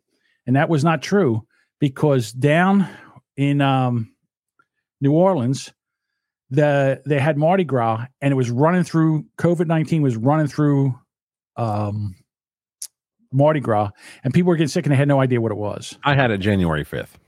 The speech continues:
Speaker 1: You had it January fifth. So you
Speaker 2: Of
Speaker 1: had it.
Speaker 2: twenty twenty.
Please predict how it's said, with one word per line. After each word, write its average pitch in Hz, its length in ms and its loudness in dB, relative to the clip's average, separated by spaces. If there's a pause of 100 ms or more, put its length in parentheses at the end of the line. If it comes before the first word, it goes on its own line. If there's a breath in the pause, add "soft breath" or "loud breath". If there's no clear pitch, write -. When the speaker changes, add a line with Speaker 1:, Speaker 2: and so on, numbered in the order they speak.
(300)
Speaker 1:
You 147 140 2
had 151 120 2
it 139 40 -4
January 127 400 0
fifth. - 220 -8
So 117 120 -4
you 135 140 2
Speaker 2:
Of 151 60 2
Speaker 1:
had 127 160 0
it. - 20 0
Speaker 2:
twenty 87 160 -2
twenty. - 300 -12